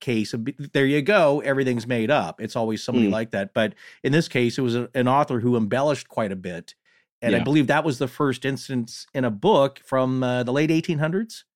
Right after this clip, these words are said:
Speaker 2: Actually, I think it was in a, uh, some obscure book. I
Speaker 1: Yeah.
Speaker 2: don't remember exactly which it was.
Speaker 1: But
Speaker 2: But
Speaker 1: somebody found that and then locked onto it. And then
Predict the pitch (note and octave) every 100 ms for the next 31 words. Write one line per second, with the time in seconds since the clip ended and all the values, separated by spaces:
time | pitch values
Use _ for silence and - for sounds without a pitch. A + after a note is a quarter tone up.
0 | - A#2 A#2+ D3+ B2+ - C3+ B2 A2 A2+
1 | G2 F#2 C#2+ F#2+ F2+ F2 F2 F2+ - -
2 | A#2 G#2 E2+ - G2 E2+ - E2 E2+ -
3 | - D#3 G#2+ F2+ F2+ E2+ F2 E2+ F2 -
4 | E2+ E2 - - E2+ - D#3+ E2 - -
5 | F#3 E3 - E3+ D3 C3 D#3+ C3+ A#2+ C3+
6 | C3 B2 C3 B2 - C#3 D3 B2+ G#2 G#2+
7 | B2+ C3+ C3